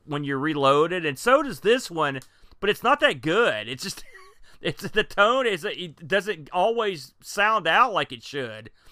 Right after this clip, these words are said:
for whatever reason. I played this on the, uh, Mister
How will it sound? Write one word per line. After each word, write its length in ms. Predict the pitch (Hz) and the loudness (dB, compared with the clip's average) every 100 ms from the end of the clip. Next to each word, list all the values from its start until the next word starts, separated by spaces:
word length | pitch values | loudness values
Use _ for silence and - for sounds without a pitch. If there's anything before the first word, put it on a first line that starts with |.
| _ - | _ -14
for 120 | 123 | -6
whatever 300 | 147 151 131 | -2 -2 -2
reason. 300 | 127 123 135 | -4 -2 2
I 100 | 202 | 2
played 320 | - 233 170 | 2 -2 -2
this 220 | 185 185 | -6 -6
on 160 | 170 139 | -6 -6
the, 280 | 139 127 120 | -6 -6 -6
uh, 100 | 117 | -4
Mister 640 | 143 214 - 165 123 120 | 2 2 2 -2 -4 -6